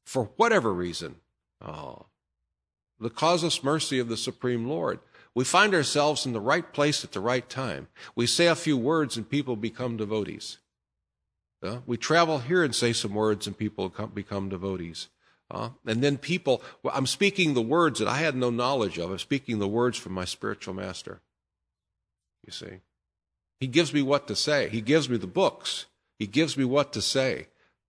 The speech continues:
I, I carry his book and I say his words, and people say, "Oh, what a wonderful job you did." And I'm thinking, "This is, this is foolish." <laughs>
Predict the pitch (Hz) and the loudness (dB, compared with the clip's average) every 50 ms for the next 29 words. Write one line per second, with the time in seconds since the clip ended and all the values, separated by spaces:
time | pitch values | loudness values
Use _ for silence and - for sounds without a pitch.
0 | _ _ - 101 110 - 117 135 131 - - 160 165 165 156 143 135 160 160 127 | _ _ -4 -4 -2 0 0 0 0 2 4 6 6 8 6 6 6 4 4 2
1 | 104 98 104 147 156 139 - 123 113 110 113 110 - - 147 147 139 123 104 101 | 2 2 4 4 4 4 4 2 2 2 2 2 2 2 4 4 2 2 0 0
2 | 113 139 151 139 120 110 98 - - - - - - - - 107 107 - 135 139 | 0 0 2 2 2 0 -2 -4 -10 -14 -16 -18 -8 -4 -4 -4 -2 -2 -2 -2
3 | 143 - 117 - - 110 101 90 - - - - - 143 135 120 120 113 110 107 | 0 0 -2 0 2 0 0 0 -2 -8 -6 0 0 2 4 4 4 4 4 4
4 | 113 123 131 127 113 - 110 104 95 90 104 104 110 104 90 90 85 82 - - | 2 0 0 -2 -2 -2 -4 -4 -2 -2 -2 -2 -2 -2 -4 -6 -8 -8 -8 -10
5 | 80 - - _ _ _ _ _ _ _ _ _ _ _ _ _ _ _ _ _ | -12 -12 -14 _ _ _ _ _ _ _ _ _ _ _ _ _ _ _ _ _
6 | _ _ _ _ _ _ _ _ _ _ 113 101 101 101 95 - 107 107 98 - | _ _ _ _ _ _ _ _ _ _ -6 -4 -4 -4 -4 -4 -4 -4 -4 -4
7 | 98 95 92 95 98 - - 104 92 - - - - - 101 90 - - 95 85 | -8 -10 -8 -8 -8 -8 -6 -6 -6 -6 -8 -8 -8 -8 -8 -6 -6 -8 -6 -6
8 | - - - - 127 127 113 87 - - - - - _ _ _ _ - - - | -8 -8 -6 -4 -4 -4 -4 -4 -6 -8 -10 -12 -14 _ _ _ _ -14 -12 -12
9 | - - _ - 113 - _ _ - | -12 -14 _ -14 -14 -14 _ _ -12